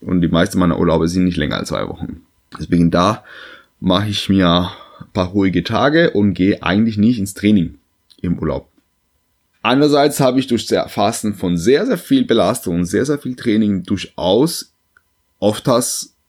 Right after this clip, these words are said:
gemerkt, das macht der Körper nicht mit, da verliere ich eher an Muskulatur und vor allem an Kraft verliere ich ganz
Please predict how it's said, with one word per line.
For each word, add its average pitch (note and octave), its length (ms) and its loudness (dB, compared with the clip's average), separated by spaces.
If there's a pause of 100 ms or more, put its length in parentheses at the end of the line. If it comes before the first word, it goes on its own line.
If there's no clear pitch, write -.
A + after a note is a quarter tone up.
(160)
gemerkt, G2+ 560 2 (120)
das F#2 240 -4
macht A#2 220 2
der G#2+ 80 2
Körper G#2+ 300 0
nicht F#2+ 180 -2
mit, B2+ 540 0
da F#2+ 100 -4
verliere G#2 400 0
ich - 140 -8
eher C3 260 2
an C#3 140 0
Muskulatur C3+ 580 0
und G#2 120 0
vor A2 120 2
allem G#2+ 120 4
an G#2 100 2
Kraft - 480 -8 (580)
verliere F2+ 320 4
ich E2+ 140 -4
ganz F#2+ 340 0